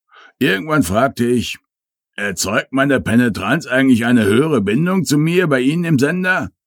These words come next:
„Wollen Sie mich veralbern?“, fragte der Mitarbeiter. Bei meinem anschließenden Gejohle legte er auf.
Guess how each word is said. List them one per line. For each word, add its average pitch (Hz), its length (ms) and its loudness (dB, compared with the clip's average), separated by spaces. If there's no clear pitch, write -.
„Wollen 107 240 4
Sie 101 120 0
mich 107 200 -4
veralbern?“, 117 640 2
fragte 80 360 -4
der 78 120 -4
Mitarbeiter. 85 760 -4
Bei 120 180 2
meinem 143 320 2
anschließenden 147 640 0
Gejohle 139 480 2
legte 120 320 2
er 113 200 0
auf. 92 360 -4